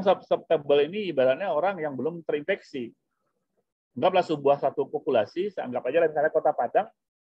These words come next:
orang yang belum pernah kena covid semuanya berarti kan sem-, semua itu kondisi yang rentan, artinya ya <clears throat> susceptible dia bisa, eh, terinfeksi gitu. Nah, ketika orang yang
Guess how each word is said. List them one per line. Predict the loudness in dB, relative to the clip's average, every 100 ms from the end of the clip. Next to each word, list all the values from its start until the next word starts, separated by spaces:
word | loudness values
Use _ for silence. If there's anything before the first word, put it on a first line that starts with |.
| _ _ _ -4
orang | 0 2
yang | 0 0
belum | -2
pernah | -2 -2 -2 -2
kena | -6 -6 -6 -4
covid | -6 -2 -4
semuanya | -4 -8 -4 -4
berarti | -2 -2 -2
kan | -6
sem-, | -6 -8 -10
semua | -6 -4
itu | -2 -4
kondisi | -4 -6 -4 -2
yang | -2
rentan, | -2 -4 -2 0 0
artinya | -2 -2 -2
ya | -4 -6 -4
<clears throat> | -4 -4 _ _ _ _ _ _ _ _ _ _ _ _ _ -8
susceptible | 0 0 2 4 4
dia | 4 -2
bisa, | -4 -4 4 4 4 0
eh, | -4 -2 -2 -4
terinfeksi | -8 -8 -10 -10 -16 -16
gitu. | -18 -20 _ _ _ _ _ _ _ _ _ _ _ _ _ _ _ _ _ -2
Nah, | 0
ketika | 2 0 0 4 4
orang | 6 4 4 2
yang | 0 2 0